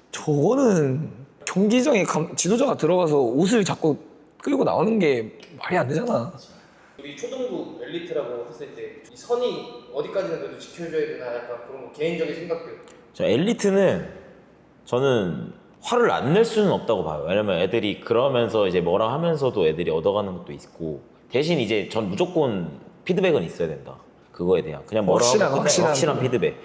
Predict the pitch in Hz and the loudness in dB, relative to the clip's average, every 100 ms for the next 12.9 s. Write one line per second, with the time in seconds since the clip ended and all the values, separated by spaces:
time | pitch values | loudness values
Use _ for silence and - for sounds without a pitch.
0 | - - 117 120 107 117 117 113 104 104 | -20 -8 -4 0 0 2 4 4 2 2
1 | 127 113 107 135 131 120 - 78 - - | 2 2 0 -2 0 0 0 -8 -10 -20
2 | - - 107 98 90 92 117 117 101 120 | -20 -4 2 2 2 2 2 0 0 2
3 | 131 175 175 131 120 82 - - - 98 | 2 2 4 4 2 -2 -6 -18 -4 2
4 | 113 120 101 90 80 - - - 113 143 | 4 4 2 2 0 -8 -12 -4 -2 0
5 | 101 113 117 113 107 104 98 95 95 143 | 2 2 4 2 0 -4 -2 -4 -2 -2
6 | - 127 131 127 117 87 - 95 - 107 | 0 -2 2 0 0 -4 -4 -4 -2 0
7 | 160 170 143 104 90 92 107 156 156 87 | 2 4 2 2 2 0 -2 -4 -4 -6
8 | 78 85 78 - - - - - 104 123 | -8 -10 -12 -18 -20 -20 -10 -4 0 0
9 | 104 85 90 107 98 85 87 156 156 82 | 0 0 0 0 -2 -4 -4 -4 -2 -4
10 | - 80 73 69 - 120 82 98 135 202 | -6 -10 -10 -10 0 0 2 0 2 2
11 | 196 113 101 113 107 87 78 82 127 - | 2 0 0 -2 -2 -2 -6 -10 -12 -6
12 | 87 82 76 - 120 92 69 101 90 | -4 -4 -8 -4 -2 -2 -4 -8 -8